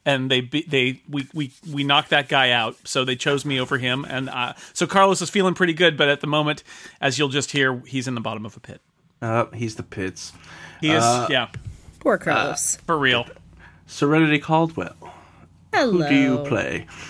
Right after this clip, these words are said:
Speaker 3: I play Anastriana Anna Forshort,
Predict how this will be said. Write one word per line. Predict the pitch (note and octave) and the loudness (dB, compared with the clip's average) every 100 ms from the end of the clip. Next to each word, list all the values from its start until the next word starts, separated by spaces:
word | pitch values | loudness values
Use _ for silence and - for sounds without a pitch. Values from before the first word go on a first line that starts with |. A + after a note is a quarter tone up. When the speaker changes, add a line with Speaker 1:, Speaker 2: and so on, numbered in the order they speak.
| - - | -18 -4
Speaker 3:
I | A3 A3 | -2 0
play | B3+ A#3 | 2 2
Anastriana | A3+ A#3+ A3+ A#3 - A#3+ A3+ G#3+ F#3+ E3+ D3+ | 2 0 -2 -4 -2 0 2 0 0 -2 -4
Anna | F3 E3 | -6 -6
Forshort, | E3 - D#3 D#3+ G#3 G#3 - | -8 -8 -8 -8 -10 -10 -12